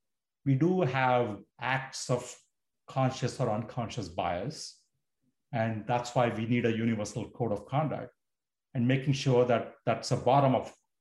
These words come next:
up code, of course, with help from the foundation to make sure we are writing it and we are putting some guardrails. But I feel very optimistic of where we are. There are times when our community can sometimes look at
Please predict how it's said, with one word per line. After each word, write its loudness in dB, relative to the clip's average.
up -8
code, 2
of -8
course, -4
with -8
help -4
from -4
the -8
foundation -4
to -8
make -4
sure -6
we -2
are -2
writing -2
it -6
and -6
we -4
are -6
putting -8
some -8
guardrails. -2
But 4
I 4
feel 2
very 2
optimistic 0
of 0
where 0
we -2
are. -4
There 4
are 4
times 4
when 2
our 2
community 4
can 0
sometimes -2
look 0
at 0